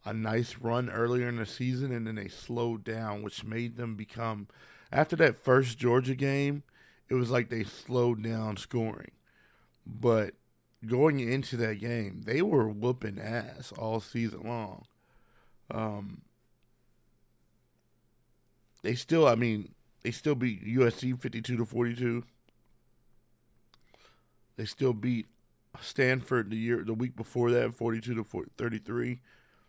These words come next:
But they didn't look like the same team like they were when they were playing, you know, Michigan State, Cal, Arizona, after that Oregon game.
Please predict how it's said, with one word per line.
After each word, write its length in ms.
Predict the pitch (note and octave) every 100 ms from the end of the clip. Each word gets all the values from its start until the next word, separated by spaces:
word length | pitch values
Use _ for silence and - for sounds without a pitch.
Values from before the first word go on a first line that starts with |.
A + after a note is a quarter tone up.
| _ _ -
But 260 | A#2 C3+ A2+
they 120 | C3+
didn't 180 | C#3 C3
look 100 | A#2
like 160 | A#2
the 100 | G2+
same 340 | - A#2+ G#2 G2+
team 520 | B2 A#2+ G2+ - - _ -
like 180 | A2+ G#2+
they 140 | A2
were 600 | G#2+ A2 G#2+ G#2 G2+ G2 - _ _ _ _ _
when 160 | A2 A2
they 100 | A2+
were 160 | G#2+
playing, 540 | - A#2+ A2 G#2+ G2+ G2+
you 80 | G#2+
know, 260 | G2 F#2
Michigan 400 | G2+ A2 G#2+ G#2
State, 360 | G#2 - G#2+ G2+
Cal, 600 | A2+ G#2+ G2+ G2 F#2+ F#2 -
Arizona, 640 | G2 G2+ G2 F#2+ D2+ A#2+ _ _ _ _ _ -
after 240 | A#2 A2+ G#2
that 120 | C2+
Oregon 420 | E2+ F2+ D#2+ C2
game. 200 | C#2+